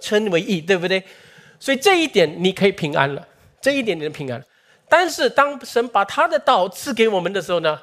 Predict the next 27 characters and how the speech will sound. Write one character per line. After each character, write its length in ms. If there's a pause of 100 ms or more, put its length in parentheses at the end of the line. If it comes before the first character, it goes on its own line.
(120)
哦， 260
你 80
就 140
发 220
现 160
了， 160 (480)
这 100
个 100
道 240
本 280
身 240
会 180
分 400
别 300
是 260
非， 300 (580)
会 160
告 240
诉 160
我 80
们 160
对 240
错 260
的 120
准 320
则， 200 (760)
呃， 200